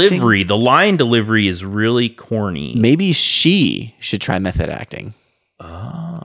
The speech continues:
Speaker 1: so Gina, you are a bounty. Was she a, is she a bounty hunter? Is that what she is, or is she just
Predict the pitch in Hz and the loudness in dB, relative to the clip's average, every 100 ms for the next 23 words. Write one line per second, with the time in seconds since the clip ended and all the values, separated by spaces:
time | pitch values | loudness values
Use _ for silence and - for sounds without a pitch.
0 | 120 - 101 - _ _ - 107 104 95 | -14 -6 -6 -6 _ _ -8 -2 -2 -2
1 | 101 98 - 87 107 131 131 117 101 85 | -4 -6 -8 -6 -2 2 2 2 0 -4
2 | - - - 90 _ _ - 82 82 82 | -12 -14 -14 -14 _ _ -12 -10 -10 -10
3 | 85 - - - - - 95 - 110 87 | -12 -14 -12 -8 -8 -8 -10 -6 -6 -4
4 | 95 117 120 127 135 - 98 85 - - | -4 -4 -4 -8 -10 -10 -8 -8 -8 -6
5 | 73 92 113 98 87 - 90 90 85 | -2 -2 -2 -4 -8 -10 -10 -10 -12